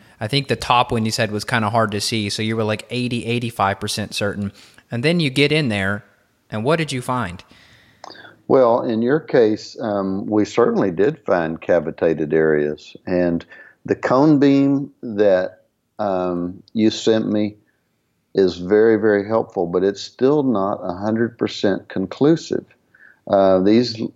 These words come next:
Speaker 2: these little lesions in the jawbone can escape even cone beam detection because the marrow or the medullary bone in a jawbone or a-, any other bone,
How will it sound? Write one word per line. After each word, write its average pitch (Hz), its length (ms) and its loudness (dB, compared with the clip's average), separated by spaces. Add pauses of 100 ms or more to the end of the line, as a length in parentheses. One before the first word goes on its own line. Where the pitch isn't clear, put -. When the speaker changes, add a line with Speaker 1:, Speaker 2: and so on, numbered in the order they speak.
(200)
Speaker 2:
these 123 240 2
little 123 260 6
lesions 117 640 4
in 101 180 0
the 95 120 0
jawbone 98 580 2
can 92 360 -4 (120)
escape 101 640 0
even 92 540 0
cone 101 320 0
beam 85 240 2
detection 78 640 -4 (640)
because 95 560 2
the 95 80 2
marrow 98 640 4
or 87 180 0
the 82 100 -6
medullary 87 680 0
bone 85 720 -2
in 85 160 -6
a 71 100 -6
jawbone 82 720 0
or 76 140 0
a-, 90 280 0
any 95 220 2
other 107 180 4
bone, 76 440 0